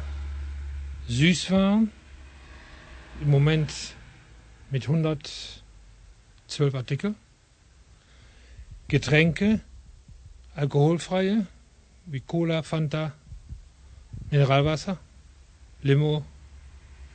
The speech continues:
so noch, dann Wein, Schnaps, Bier in verschiedenen Sorten,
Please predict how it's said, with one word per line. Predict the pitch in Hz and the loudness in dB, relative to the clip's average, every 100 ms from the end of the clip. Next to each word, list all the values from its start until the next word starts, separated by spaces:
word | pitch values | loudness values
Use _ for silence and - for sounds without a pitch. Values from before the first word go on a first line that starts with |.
| - | -8
so | 156 156 | 0 2
noch, | 165 185 - - - - - - - - | 2 0 -4 -12 -16 -16 -16 -16 -16 -4
dann | 160 151 147 143 120 - | 2 4 6 4 2 -4
Wein, | 139 143 151 170 208 196 - - - - - - - - - - | 0 4 6 6 4 2 -4 -14 -16 -16 -16 -16 -16 -18 -20 -16
Schnaps, | - 156 156 - - - - - - - - - - - - - 117 | -6 2 2 2 -6 -14 -16 -20 -20 -20 -20 -20 -20 -20 -20 -14 -4
Bier | 127 143 160 - - | 2 2 2 -4 -6
in | 160 | -4
verschiedenen | 139 147 180 170 165 | -4 -2 -2 0 0
Sorten, | 165 151 - | -2 -2 -4